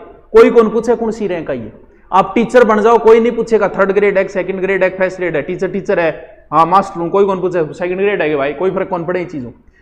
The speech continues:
कोई कौन पूछे कौन सी rank को एडो तेरे selection। रुपया बीता ही तो पहली rank कारण मिलेगा और बीता ही last rank कारण मिलेगा। आपने तो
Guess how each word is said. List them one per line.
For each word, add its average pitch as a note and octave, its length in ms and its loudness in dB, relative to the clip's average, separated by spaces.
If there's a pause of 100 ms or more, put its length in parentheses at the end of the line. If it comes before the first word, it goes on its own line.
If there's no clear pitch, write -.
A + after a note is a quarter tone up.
(120)
कोई G#3+ 160 6
कौन G#3 160 2
पूछे G#3+ 280 -2
कौन A3+ 160 -4
सी G#3+ 140 0
rank G3+ 200 -2
को F#3+ 100 2
एडो E3+ 180 0
तेरे D#3+ 180 -4
selection। D#3 420 -6 (360)
रुपया G#3 340 4
बीता G#3 240 2
ही A3+ 60 8
तो A3 120 2
पहली A3 280 0
rank A3 200 0
कारण G#3+ 240 0
मिलेगा G#3+ 380 4 (360)
और E3 120 0
बीता G3 240 2
ही F#3+ 60 4
last F#3 360 2
rank F#3+ 180 -4
कारण F3+ 220 0
मिलेगा। D#3+ 340 -2
आपने F3 280 -2
तो F3+ 140 -2